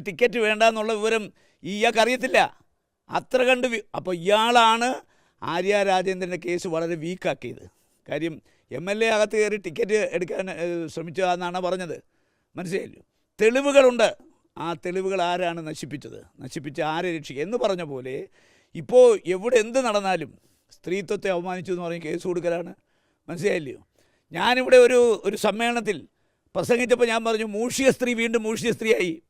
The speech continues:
പിറ്റേന്ന് എനിക്കെതിരെ കേ-, കേ-, കേസ് കൊടുത്തു, "മൂഷിക സ്ത്രീ" എന്ന് വിളിച്ചു എന്ന്. അപ്പം മലയാളത്തിൽ ഈ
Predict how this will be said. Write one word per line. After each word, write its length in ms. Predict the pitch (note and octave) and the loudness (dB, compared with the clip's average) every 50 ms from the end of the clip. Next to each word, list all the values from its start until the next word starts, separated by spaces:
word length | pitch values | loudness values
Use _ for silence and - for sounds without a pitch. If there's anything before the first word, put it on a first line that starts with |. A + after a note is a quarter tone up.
| _ _ _ _ - | _ _ _ _ -8
പിറ്റേന്ന് 300 | E3 D#3 G#3 A3+ A#3+ A3 | -4 0 0 2 2 2
എനിക്കെതിരെ 440 | G#3+ A3+ G#3 A#3+ A#3+ A#3 A#3 A#3 A3+ G#3+ | 0 0 2 2 2 2 4 2 2 2
കേ-, 160 | G#3+ A3 G3+ F3+ F3 | 2 0 0 -2 -2
കേ-, 220 | F#3+ G#3+ G3+ F3+ E3+ - | 0 0 0 -2 -2 -4
കേസ് 160 | G3+ G#3 G#3 G#3+ | -4 -2 0 -2
കൊടുത്തു, 280 | G3 F3+ D3+ F3 E3+ - - - _ _ _ _ - | -2 -2 -4 -6 -8 -8 -10 -16 _ _ _ _ -12
"മൂഷിക 360 | E3 G#3 A3+ - A3+ A#3+ A#3 | -10 -8 -6 -4 2 2 2
സ്ത്രീ" 200 | - - G#3 G#3+ G#3 | 2 2 0 0 0
എന്ന് 120 | G3 G3 F#3 | 0 0 -6
വിളിച്ചു 200 | F3+ F3+ - F3 E3+ D3+ | -6 -6 -6 -6 -8 -8
എന്ന്. 140 | B2 A2 - _ _ _ _ _ _ _ _ _ | -10 -16 -20 _ _ _ _ _ _ _ _ _
അപ്പം 220 | A2+ A2 D3+ E3 E3+ D#3+ - - _ _ _ _ _ _ _ G#2+ | -10 -6 -6 -6 -6 -8 -14 -20 _ _ _ _ _ _ _ -12
മലയാളത്തിൽ 720 | B2+ C#3 C#3+ D#3 F3 F3+ F#3 F#3 F#3 F3 - F#3+ F#3+ F#3 F#3 - - - | -10 -6 -2 0 2 2 2 2 0 -2 -2 -4 -4 -4 -6 -8 -8 -8
ഈ 140 | D3+ D#3 | -6 -4